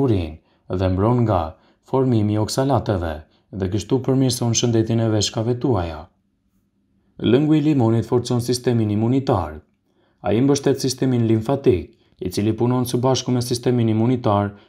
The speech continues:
për të kapur dhe zvogëluar patogjenët dëmtues. Trajton gurët në tëmbëth. Uluntimet kanë treguar se lëngu i limonit gjatë vakteve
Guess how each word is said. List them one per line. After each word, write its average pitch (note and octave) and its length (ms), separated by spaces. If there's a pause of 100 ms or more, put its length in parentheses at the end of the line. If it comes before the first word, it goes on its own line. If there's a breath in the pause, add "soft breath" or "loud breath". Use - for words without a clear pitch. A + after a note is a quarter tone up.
(100)
për G2 160
të B2 160
kapur B2+ 320
dhe A2+ 80
zvogëluar G#2 720
patogjenët G#2+ 560
dëmtues. A2+ 580 (1300 soft breath)
Trajton B2 480
gurët A#2 320
në B2+ 240
tëmbëth. E2+ 320 (640)
Uluntimet C3+ 560
kanë A#2+ 160
treguar G2 480
se G2 160
lëngu G#2 320
i G2+ 80
limonit F2+ 640
gjatë A#2+ 320
vakteve E2+ 480